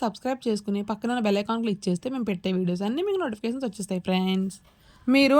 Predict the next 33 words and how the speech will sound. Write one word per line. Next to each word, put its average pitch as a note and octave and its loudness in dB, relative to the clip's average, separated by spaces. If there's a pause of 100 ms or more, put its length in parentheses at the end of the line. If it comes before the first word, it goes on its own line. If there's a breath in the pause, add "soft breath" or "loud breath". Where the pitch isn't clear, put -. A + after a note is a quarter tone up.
నా D4+ 6
లాస్ట్ A3+ 6
వీడియో B3 2
గనుక A#3+ 0
చూసుంటే A#3 0
మేము B3 -4
తోటలోకి G#3+ 2
వెళ్ళాం A3 6
కదండి, F#3+ 2 (180)
అక్కడి A#3 0
నుంచి A3 0 (340)
ఇంకా A#3 0
అక్కడ A3 2 (100)
పనంతా G#3+ 4 (100)
చూసేసుకుని A3 0
అక్కడ A#3 2
అయిపోయిన G#3+ 0
తర్వాత F3+ 4 (120)
మేమైతే A3+ 0
ఇక్కడికి A3 2
వచ్చేసాం G#3 -2
నెల్లిపూడి. F#3+ 2 (680 loud breath)
నెల్లిపూడిలో A3 4 (100)
అమ్మవార్లకి A3+ 4 (540)
మొక్కు G3+ 0
ఉంది, G#3+ 4 (140)
మా B3+ 4
అన్నయ్య A3 4
వాళ్ళకి A3+ 0
మొక్కు G#3 -2
ఉంది. G#3 2 (120)
వాళ్ళకి A#3+ 2 (680 soft breath)
మేమైతే C4 6